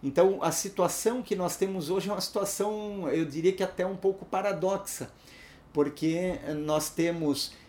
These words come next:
de um lado, uma demanda bastante aquecida. Se a gente for conversar com muitos consumidores, tem muita gente que gostaria de ter acesso a esse tipo de alimento e et cetera e tal. Então, existe uma demanda,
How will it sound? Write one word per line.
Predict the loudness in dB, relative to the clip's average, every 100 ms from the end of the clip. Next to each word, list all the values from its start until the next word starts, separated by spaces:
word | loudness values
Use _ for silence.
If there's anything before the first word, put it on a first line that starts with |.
| -6
de | 0
um | 2 4
lado, | 4 4 2 0
uma | 2 2
demanda | 2 0 2 2 2 0 0 0
bastante | 0 2 2 2 0
aquecida. | -2 -2 -2 -4 -4 -6 -10 -16 -20 -20 -20 -20 -20 -20 -18
Se | -4
a | -2
gente | -2
for | -2 -2
conversar | -2 -2 -2 -2 -2
com |
muitos | -4 -2 -2 -2 -8
consumidores, | -6 -4 -4 -4 -4 -4 2 4 4 0
tem | -2 -4
muita | -2 -4 -2 -2
gente | 0 -4 -6 -18 -10
que | -2
gostaria | 4 4 4 0 0 -2 2 2
de | 4 0
ter | -2 -2
acesso | -2 -2 -2 -2 -4 -10 -14 -20 -20 -8
a | 2 2
esse | 2 -2
tipo | -6 -6 -6 -6
de | -2
alimento | -2 0 -2 -2 -2 -4 -6
e | -6
et | -8
cetera | -8 -6 -6 -8 -10
e |
tal. | -8 -4 -2 -4 -12 -20 -10
Então, | -4 0 2 2 0 -10 -6
existe | -4 -4 0 0 0 -2 -2
uma | 0 0
demanda, | 0 0 0 -4 -6 -10